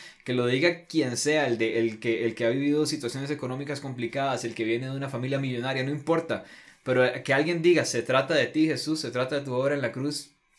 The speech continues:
nos pone a todos en el mismo plano. Entonces, a mí lo que me inspira siempre es, es imaginarme la gente y, y, y sinceramente yo cuando estoy componiendo me encanta cerrar los ojos e imaginarme la iglesia. Ya, yo ya los veo cantándola. Entonces,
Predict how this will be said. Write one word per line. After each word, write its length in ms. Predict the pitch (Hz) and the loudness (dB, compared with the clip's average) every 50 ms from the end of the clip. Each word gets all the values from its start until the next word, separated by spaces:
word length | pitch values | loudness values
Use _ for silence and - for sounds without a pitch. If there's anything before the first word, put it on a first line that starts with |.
| - _ _ _ _ _ _ | -20 _ _ _ _ _ _
nos 200 | 127 120 113 - | -4 -4 -4 -2
pone 200 | - 127 131 147 | -2 -2 -2 -2
a 100 | 143 143 | -4 0
todos 260 | - 147 143 143 143 139 | 2 4 4 4 2 0
en 80 | 120 | -4
el 60 | 113 | -4
mismo 220 | 113 117 117 117 101 | -4 -6 -8 -8 -6
plano. 260 | 117 110 104 101 98 - - _ - - _ _ _ _ _ _ _ _ | -6 -6 -6 -6 -8 -12 -16 _ -20 -20 _ _ _ _ _ _ _ _
Entonces, 800 | 113 107 - 113 107 107 107 131 131 131 127 - - - - _ _ | -10 -4 -2 -2 -2 0 0 0 0 0 -2 -4 -6 -6 -10 _ _
a 100 | - 113 | -4 -2
mí 120 | 113 117 123 | -2 0 0
lo 120 | 135 143 | 0 2
que 120 | 139 151 131 | 2 0 0
me 60 | 127 | 0
inspira 360 | 120 - - 131 127 135 139 | -4 -4 -2 0 4 4 4
siempre 280 | 139 143 135 135 147 147 | 4 2 -2 0 0 -2
es, 100 | 139 - | -2 -2
es 320 | - 127 120 120 - - _ _ _ | -4 -4 -4 -6 -6 -12 _ _ _
imaginarme 580 | 147 147 165 175 165 156 139 135 139 156 180 | -2 2 2 2 2 2 0 0 0 0 2
la 120 | 180 156 127 | 2 2 2
gente 360 | 135 156 180 190 185 - 117 | 2 2 0 -2 -2 -2 -2
y, 100 | 110 110 | -2 -2
y, 400 | 110 110 120 120 113 113 107 98 - - - - - - - - - _ _ _ | -4 -4 -4 -2 -2 -2 -4 -6 -10 -16 -18 -18 -18 -20 -20 -20 -20 _ _ _
y 100 | 139 131 | -6 -4
sinceramente 680 | 139 143 143 131 123 143 143 156 175 190 196 190 208 | -2 -2 -2 -2 2 4 6 6 6 4 2 2 4
yo 140 | 170 175 175 | 4 4 4
cuando 160 | 208 196 180 | 4 2 0
estoy 180 | 165 - 165 160 | 0 0 -2 -2
componiendo 680 | 180 190 185 175 160 151 160 170 180 208 196 - - - | -2 -2 -2 -2 -2 -2 -2 -2 -2 -2 -4 -4 -8 -8
me 140 | 139 135 127 | -6 -6 -4
encanta 300 | 120 143 139 139 190 185 | 0 0 0 0 0 0
cerrar 240 | - 156 147 160 | 2 2 2 2
los 120 | 165 175 170 | 2 2 2
ojos 160 | 185 190 190 | 2 2 2
e 20 | |
imaginarme 400 | 180 151 135 131 127 131 151 170 | 0 0 0 0 0 -2 0 0
la 60 | 175 160 | 0 0
iglesia. 380 | 139 147 170 185 - 139 110 107 | 2 2 0 0 -2 -4 -6 -2
Ya, 120 | 120 143 | -2 -2
yo 140 | 151 139 131 | 0 2 2
ya 140 | 135 147 160 | 4 4 6
los 220 | 180 185 170 139 | 6 6 4 6
veo 220 | 131 160 175 190 185 | 6 6 6 6 6
cantándola. 580 | 151 127 120 151 156 185 185 147 113 101 95 - _ _ _ _ | 4 -2 0 0 0 0 2 0 -2 -4 -6 -12 _ _ _ _
Entonces, 720 | 120 117 113 120 123 120 127 147 160 156 - - - | -10 -10 -6 -4 -4 -4 -2 -2 -2 -4 -4 -8 -10